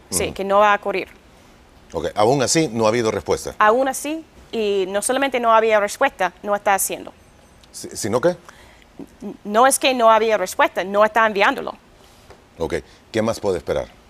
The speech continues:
Speaker 1: Bueno, no sé sobre eso, eso es algo que creo que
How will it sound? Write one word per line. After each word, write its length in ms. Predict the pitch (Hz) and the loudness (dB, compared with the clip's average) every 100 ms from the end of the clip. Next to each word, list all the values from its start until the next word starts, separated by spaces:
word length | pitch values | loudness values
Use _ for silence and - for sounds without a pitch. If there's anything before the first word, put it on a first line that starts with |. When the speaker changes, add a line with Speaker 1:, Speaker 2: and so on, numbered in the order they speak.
| - - - _ - | -20 -20 -20 _ -18
Speaker 1:
Bueno, 220 | 185 226 196 | -2 0 0
no 140 | 202 | -2
sé 180 | - 277 | -2 -2
sobre 320 | - 226 254 | -2 0 0
eso, 160 | 302 190 | 0 -2
eso 220 | 190 233 | -2 -2
es 80 | 226 | 0
algo 260 | 220 240 | 2 0
que 260 | 240 220 208 | -2 -4 -4
creo 140 | 196 | -6
que 220 | 208 233 | -6 -6